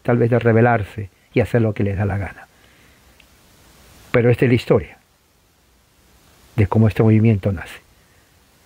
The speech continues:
Danos entendimiento, sabiduría y discernimiento para poder procesar esto.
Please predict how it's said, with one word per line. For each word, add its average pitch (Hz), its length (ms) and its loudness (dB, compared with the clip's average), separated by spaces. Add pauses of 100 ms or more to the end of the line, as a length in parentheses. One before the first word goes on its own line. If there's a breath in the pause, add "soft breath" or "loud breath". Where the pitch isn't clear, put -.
(280)
Danos 127 240 2
entendimiento, 135 800 2
sabiduría 175 840 0
y 143 120 0
discernimiento 123 960 -2 (800 soft breath)
para 110 180 2
poder 113 280 2
procesar 107 400 -4
esto. - 280 -20